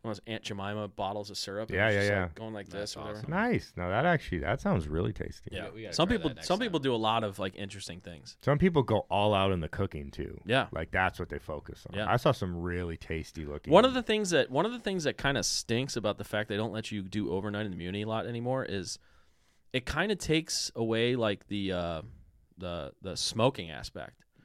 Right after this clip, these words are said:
Speaker 3: Yeah.
Speaker 1: Like, so,
Speaker 2: Right,
Speaker 1: like, so,
Speaker 2: like
Speaker 1: like, if you were, if
Speaker 2: barbecue
Speaker 1: you
Speaker 2: and,
Speaker 1: were,
Speaker 2: yeah.
Speaker 1: if you were to be able to do that, like, overnight, like, you take a smoker down there and throw, like, a pork butt on there, like, smoke it overnight or a brisket or something and have it ready for, like, ten o'clock, eleven o'clock,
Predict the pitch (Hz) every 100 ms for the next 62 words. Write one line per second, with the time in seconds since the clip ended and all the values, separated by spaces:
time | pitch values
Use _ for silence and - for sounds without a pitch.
0 | _ 92 90 85 82 107 120 98 156 143
1 | - - 143 147 202 277 262 - 160 285
2 | 330 262 147 139 139 196 277 262 185 -
3 | 139 135 135 123 101 110 120 131 135 104
4 | 92 - - - 120 120 92 107 160 -
5 | - - - - - - - - - -
6 | 143 170 185 147 - 123 127 127 110 107
7 | 101 98 117 110 104 87 - 117 - 98
8 | 92 90 90 87 - 87 - - 117 110
9 | 110 104 98 98 95 90 - 98 92 110
10 | 110 - 95 78 - 95 90 90 82 107
11 | 101 82 95 92 80 - 80 76 _ _
12 | _ - - - 98 - 85 87 85 90
13 | 90 80 73 71 -